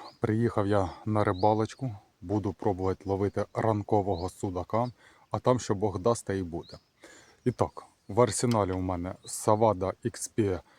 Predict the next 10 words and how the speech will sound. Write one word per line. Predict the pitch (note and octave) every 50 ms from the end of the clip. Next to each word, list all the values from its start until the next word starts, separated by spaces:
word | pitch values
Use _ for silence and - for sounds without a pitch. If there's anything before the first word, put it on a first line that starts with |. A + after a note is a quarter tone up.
| _ _ _
тестом | - A#2 G#2+ G2+ - - G2 F#2
вісім | F#2 A2+ - - G2+ F2+
двадцять | F2 G#2 G2+ - - G#2
вісім, | G#2+ G#2 - - G2+ F#2
три | - - - G2
метра | G2+ G2 F#2 - - G2+
длиною, | F#2+ G2 A#2 B2+ B2+ B2+ B2+ B2+ B2 A#2+ A#2 A2+ G#2+ _ _ _ _ _
катушечка | - G#2 - G#2 F#2 G2 G2 - - G2+
Stradic | - - - G#2+ G2 E2+ G2+ -
чотирьохтисячка, | - - A#2 G2+ C3 C3 B2 - - - D3 - C3+ - - - B2+ A2+ A2